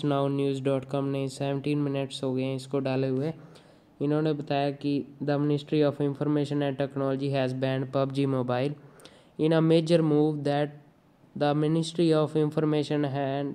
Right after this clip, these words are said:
Technology has banned pub G Mobile and one eighteen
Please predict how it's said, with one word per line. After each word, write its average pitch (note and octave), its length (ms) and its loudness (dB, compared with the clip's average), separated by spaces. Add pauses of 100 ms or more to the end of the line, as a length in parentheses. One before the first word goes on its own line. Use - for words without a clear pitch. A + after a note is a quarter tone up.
(120)
Technology C#3+ 640 0
has C3+ 320 0
banned C#3 320 -2
pub C#3+ 260 -2
G D#3 80 2
Mobile C#3+ 480 0 (540)
and C#3+ 260 -2
one D#3 300 0 (160)
eighteen D3+ 500 -2